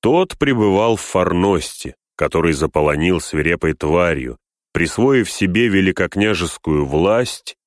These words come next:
и дворец. В своей гордыне он не стал ожидать, пока враги подступят к его крепости,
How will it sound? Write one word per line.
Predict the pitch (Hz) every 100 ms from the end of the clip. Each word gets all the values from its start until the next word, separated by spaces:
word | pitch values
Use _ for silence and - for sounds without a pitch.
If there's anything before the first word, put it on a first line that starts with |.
| -
и | 95
дворец. | 80 76 85 82 69 - - - - _ _ _ _ _ _ _ _ _
В | -
своей | - 98 98 110 175
гордыне | 147 123 107 98 98 131 139 127
он | 110 120 113
не | 110
стал | 101 - - 107 92
ожидать, | 78 82 71 101 101
пока | - 82 92
враги | 85 80 78 98
подступят | - 80 - - 104 90 80
к | -
его | 80 92
крепости, | - 78 123 107 98 - 98